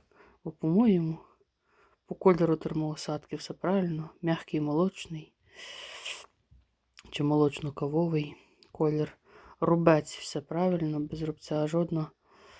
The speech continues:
м, чорна, матова з пупиричками. Такими оця ізолююча шайба.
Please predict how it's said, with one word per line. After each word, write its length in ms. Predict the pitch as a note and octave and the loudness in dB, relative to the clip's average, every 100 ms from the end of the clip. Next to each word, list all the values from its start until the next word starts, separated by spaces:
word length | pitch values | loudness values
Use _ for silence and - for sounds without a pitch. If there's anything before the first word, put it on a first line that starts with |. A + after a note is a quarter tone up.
| - _ F3 | -20 _ -4
м, 440 | D#3+ D3+ D3+ D3 - | -2 0 -2 -4 -8
чорна, 680 | - E3 D#3+ D#3 D3+ D3+ D3+ - _ | -2 2 4 2 2 0 -2 -10 _
матова 640 | E3+ D#3 D#3 D3+ D#3 D3+ | -4 0 2 0 -2 -4
з 100 | D3 | -4
пупиричками. 840 | - - - D#3 D3+ - - D3+ D#3 _ _ _ _ _ _ _ _ | -12 -10 0 0 0 -4 -8 -8 -8 _ _ _ _ _ _ _ _
Такими 460 | - - D3+ D3+ | -12 -6 -2 -2
оця 180 | D3+ D#3 | 0 0
ізолююча 480 | D3+ D#3 D#3+ D#3 E3+ | 2 2 2 2 0
шайба. 540 | - A#3 A#3 G#3 A3 | 2 4 6 6 4